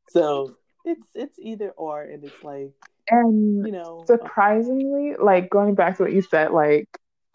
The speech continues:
Speaker 2: just the houses and stuff, like, I grew up in the house where, um, three of my family members passed away, like, in that house. And so I wasn't, like, living there and seeing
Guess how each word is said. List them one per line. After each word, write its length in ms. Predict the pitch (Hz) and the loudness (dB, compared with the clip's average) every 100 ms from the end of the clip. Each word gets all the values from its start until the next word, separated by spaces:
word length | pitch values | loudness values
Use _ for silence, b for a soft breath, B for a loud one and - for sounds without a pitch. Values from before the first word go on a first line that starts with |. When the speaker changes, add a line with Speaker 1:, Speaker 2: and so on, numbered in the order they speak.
| - | 0
Speaker 2:
just 220 | 185 170 - _ _ _ _ - | 2 2 0 _ _ _ _ 2
the 100 | 190 | 2
houses 520 | 143 170 180 208 226 | 4 2 0 -6 -4
and 80 | 220 | -4
stuff, 200 | 247 240 | -4 -6
like, 240 | 170 160 - _ B B - | -4 -6 -6 _ B B -2
I 140 | 196 196 | 2 2
grew 320 | 202 190 180 | 2 0 2
up 200 | 175 170 - | 0 0 -4
in 120 | 156 | -6
the 80 | 147 | -6
house 340 | 139 143 - | -4 -4 -4
where, 420 | 156 143 131 - - _ | -6 -4 -4 -8 -14 _
um, 460 | 151 143 135 139 147 _ - - | -12 -10 -12 -16 -18 _ -14 0
three 180 | 165 160 | 2 4
of 60 | |
my 160 | 151 147 | 0 -2
family 320 | 165 160 151 | -2 0 -2
members 340 | 151 135 135 | -2 -2 -4
passed 380 | - 139 135 - | -4 -4 -4 -4
away, 420 | 143 143 - 170 - _ | -2 0 -2 -6 -12 _
like, 160 | 151 151 - | -4 -4 -2
in 180 | 151 147 | -4 -2
that 180 | - | -4
house. 520 | - 143 123 - _ _ B B B B 180 | -4 -4 -4 -8 _ _ B B B B -2
And 160 | 180 | 0
so 580 | - 165 156 151 147 147 _ b b - | 4 4 6 4 2 -2 _ b b 0
I 200 | 170 190 | 2 4
wasn't, 480 | 202 208 208 185 170 - - | 4 2 0 -4 -6 -14 -8
like, 280 | 165 151 - 175 | -2 -2 -2 2
living 380 | 170 220 233 | 2 4 2
there 360 | 247 247 254 254 180 | 2 0 -2 0 0
and 580 | 160 156 160 151 170 - - | 0 0 -4 -8 -14 -18 -20
seeing 680 | - 185 180 180 180 170 | -12 -6 -4 -4 -4 -8